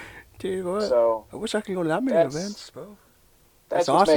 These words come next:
Speaker 2: making me happy.
Speaker 1: That is
Speaker 2: Uh,
Speaker 1: awesome.
Speaker 2: the thing that, the, the thing that brings me a lot of joy, um, I'm just, I'm leaning into it, and saying, "I'm a thirty-eight-year-old man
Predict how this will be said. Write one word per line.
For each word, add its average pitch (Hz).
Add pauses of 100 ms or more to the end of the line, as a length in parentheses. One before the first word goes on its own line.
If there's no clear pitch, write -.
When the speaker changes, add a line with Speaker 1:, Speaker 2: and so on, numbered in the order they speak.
Speaker 2:
making 104
me 123
happy. 104
Speaker 1:
That 196
is 135
Speaker 2:
Uh, 127
Speaker 1:
awesome. 135
Speaker 2:
the 98
thing 156
that, 147
the, 135
the 139
thing 165
that 151
brings 147
me 143
a 135
lot 131
of 127
joy, 131 (380)
um, 113 (480)
I'm 120
just, 123 (100)
I'm 131
leaning 165
into 135
it, 104 (280)
and 117
saying, 117 (640)
"I'm 123
a 113
thirty-eight-year-old 139
man 123